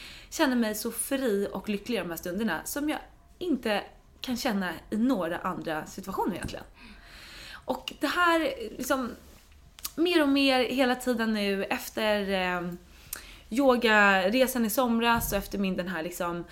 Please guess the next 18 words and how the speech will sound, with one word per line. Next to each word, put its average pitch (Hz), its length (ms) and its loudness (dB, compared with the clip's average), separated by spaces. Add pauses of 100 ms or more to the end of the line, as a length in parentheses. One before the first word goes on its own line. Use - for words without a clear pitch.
(180)
jobbiga 220 340 2
perioden 214 720 2
med 170 160 -6
Christian 247 640 0
som 202 100 -8
har 180 80 -4
varit 180 140 -4
liksom 170 260 -10
jättepåfrestande 202 1800 -2
och 196 120 0
där 190 100 0
jag 180 180 0
kände 175 200 -4
att 160 100 -10
jag 165 80 -4
verkligen 160 280 -6
behövde 156 300 -8
liksom - 280 -10